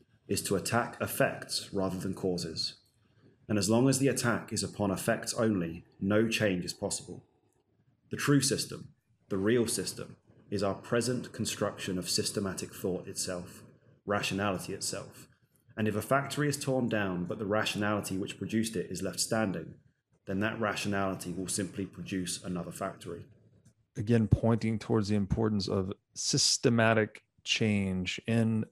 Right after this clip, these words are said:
Speaker 2: our psychotechnological architecture. If I could invoke a modern analogy, it's we are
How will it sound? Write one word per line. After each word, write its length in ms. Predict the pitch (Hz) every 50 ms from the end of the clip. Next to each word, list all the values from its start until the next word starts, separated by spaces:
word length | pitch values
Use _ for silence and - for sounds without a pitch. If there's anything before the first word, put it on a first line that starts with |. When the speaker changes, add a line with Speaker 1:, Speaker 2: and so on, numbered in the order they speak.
| _ -
Speaker 2:
our 180 | 110 110 107 101
psychotechnological 1700 | - - - - - 117 120 123 - - 123 113 113 110 - - - - - 113 107 107 107 104 107 117 113 107 117 107 - 107 107 95 -
architecture. 960 | 101 104 104 - - - - - 104 - - - - 110 104 101 - - - - -
If 60 | 117
I 140 | 123 131 123
could 120 | - 131
invoke 640 | 120 117 113 110 101 101 117 117 117 113 113 - -
a 120 | 113 107
modern 600 | 104 104 104 104 104 107 113 110 107 104 104 104
analogy, 760 | 101 104 101 98 98 104 110 110 107 101 92 101 101 98 101 98
it's 340 | 101 98 - - - - - _ -
we 260 | 104 110 110 113 113
are 500 | 107 104 104 104 104 101 101 101 98 -